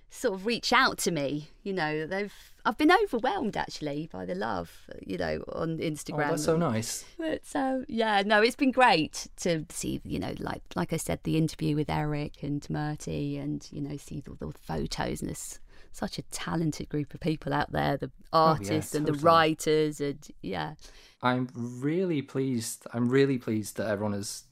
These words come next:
Speaker 2: has welcomed you.
Speaker 1: Yeah, they really
Speaker 2: It's
Speaker 1: have. I was like, yeah, it's been brilliant seeing all those,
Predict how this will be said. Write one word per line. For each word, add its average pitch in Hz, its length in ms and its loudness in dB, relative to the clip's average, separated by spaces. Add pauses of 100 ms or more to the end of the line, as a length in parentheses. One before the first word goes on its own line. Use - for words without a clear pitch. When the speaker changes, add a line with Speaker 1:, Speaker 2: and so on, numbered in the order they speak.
Speaker 2:
has 107 180 -2
welcomed 101 360 0
you. 92 200 -8 (180)
Speaker 1:
Yeah, 370 240 6
they 427 160 8
really 427 220 8
Speaker 2:
It's 349 60 0 (180)
Speaker 1:
have. 233 260 0 (100)
I 254 120 -4
was 254 200 -8
like, - 220 -2 (220)
yeah, 196 180 -2
it's 165 80 -4
been 175 160 -2
brilliant 165 520 -2 (260)
seeing 156 360 -2
all 156 120 0
those, 151 360 -4